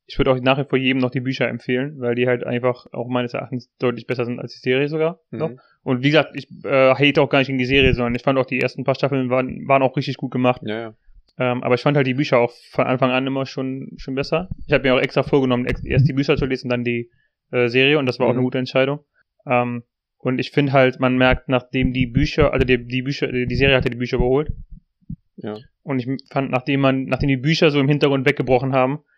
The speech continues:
Speaker 1: und die so, also die, die sind schon vorher immer wieder von dem, von der Handlung der, von der Handlung der Bücher ein bisschen abgewichen.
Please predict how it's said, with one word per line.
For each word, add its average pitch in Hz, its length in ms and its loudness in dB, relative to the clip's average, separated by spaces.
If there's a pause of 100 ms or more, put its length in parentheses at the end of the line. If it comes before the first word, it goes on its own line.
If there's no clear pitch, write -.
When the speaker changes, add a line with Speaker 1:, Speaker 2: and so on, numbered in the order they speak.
(220)
Speaker 1:
und 139 140 -4
die 131 80 -4
so, 131 320 4 (180)
also 139 160 4
die, 135 100 -8
die 143 160 -4
sind 185 200 2
schon 175 120 4
vorher 139 280 4
immer 127 180 0
wieder 123 160 2
von 127 160 -4
dem, 120 240 -2 (260)
von 139 120 -2
der 127 80 2
Handlung 127 180 0
der, 123 100 0
von - 140 -16
der 139 80 0
Handlung 131 160 0
der 127 80 0
Bücher 131 240 -4
ein 127 60 -2
bisschen 127 180 -2
abgewichen. 120 540 -2